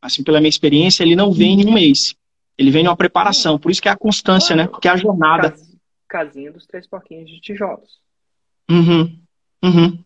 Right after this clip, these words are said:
Speaker 2: Né? A casinha dos três porquinhos de tijolos demora um tempinho mais pra fazer do que a de palha. Você podia
Speaker 1: Uhum.
Speaker 2: dar uns
Speaker 1: Perfeito.
Speaker 2: hackezinhos pra ele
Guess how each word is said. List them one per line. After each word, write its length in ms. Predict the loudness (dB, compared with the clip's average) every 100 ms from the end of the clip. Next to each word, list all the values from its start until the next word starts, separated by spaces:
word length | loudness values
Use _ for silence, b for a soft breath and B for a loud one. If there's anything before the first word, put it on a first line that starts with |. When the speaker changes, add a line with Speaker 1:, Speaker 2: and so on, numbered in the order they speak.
| -16
Speaker 2:
Né? 300 | -10 -8 -8
A 80 |
casinha 380 | -8 -10 -10 -20
dos 100 | -20
três 240 | _ -16 -16
porquinhos 380 | -20 -20 -20 -20
de 80 |
tijolos 480 | -20 -16 -8 -8 -8
demora 220 | -12 -14 -14
um 60 |
tempinho 340 | -16 -18 -18 -16
mais 240 | -16 -16
pra 120 | -18
fazer 260 | -16 -12 -14
do 80 | -16
que 100 | -20
a 100 | -20
de 180 | _ -8
palha. 440 | -4 -4 -6 -10 _ _ _ _ _ _ _ _ _ _ _ _ _ _ _ _ _ _ _ _
Você 60 | -10
podia 220 | -8 -8
Speaker 1:
Uhum. 40 |
Speaker 2:
dar 120 | -10
uns 100 | -12
Speaker 1:
Perfeito. 300 | -8 -6 -6
Speaker 2:
hackezinhos 260 | -8 -12 -20
pra 100 | -20
ele 120 | -20